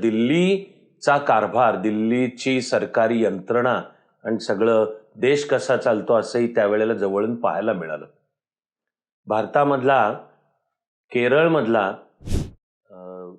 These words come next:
अर्नाकुलम जिल्हा पहिला जाहीर झाला होता, देशातला पहिला संपूर्ण साक्षर जिल्हा.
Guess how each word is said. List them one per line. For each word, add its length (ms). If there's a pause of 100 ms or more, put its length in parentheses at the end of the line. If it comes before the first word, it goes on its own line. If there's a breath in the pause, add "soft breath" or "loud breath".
(960)
अर्नाकुलम 680
जिल्हा 340
पहिला 420
जाहीर 380
झाला 280
होता, 300
देशातला 640
पहिला 460
संपूर्ण 540
साक्षर 480
जिल्हा. 400